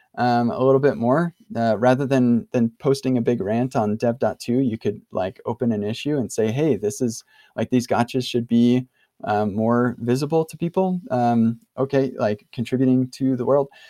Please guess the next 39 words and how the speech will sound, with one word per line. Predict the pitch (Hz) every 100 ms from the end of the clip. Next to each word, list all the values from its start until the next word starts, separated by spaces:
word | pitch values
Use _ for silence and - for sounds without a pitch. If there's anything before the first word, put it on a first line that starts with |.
| - _
Um, | - 139 131 127 -
but, | 139 143 135
uh, | 147 139 135 107
yeah, | 143 151
there, | 110 139 139
there's | 131 151 151
a |
page | 151 151 139 107 - -
of, | 123 117 107 117 - 113 -
uh, | 120 117 107 104 - 127
things | - 135 127
that | -
you | 127
need | 120 113
to |
learn | 113 110 110
that | 104
are |
specific | 104 120 - 117 113
to | -
J | 113 110
S | 107 107
X. | 131 - - _ _ _ -
Um, | 123 123
but | 131
once | 156 165
you | 170
learn | 151 156
those | 147 139
things, | 202 165 -
and | 131 135
you | 139
can | 147
learn | 147 180
them | 151
in | 139
a | 131
day, | 175 170 123 127 _ _
then, | - 123 151 156 151